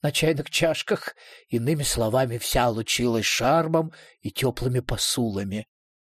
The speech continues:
"Мадам свою бурную сторону оставляет на долю семьи", —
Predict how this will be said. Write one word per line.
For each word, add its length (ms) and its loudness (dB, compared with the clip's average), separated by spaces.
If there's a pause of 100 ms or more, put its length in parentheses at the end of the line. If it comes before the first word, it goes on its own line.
(760)
"Мадам 640 2
свою 380 2
бурную 500 2
сторону 640 2
оставляет 720 0
на 140 2
долю 340 2
семьи", — 640 -4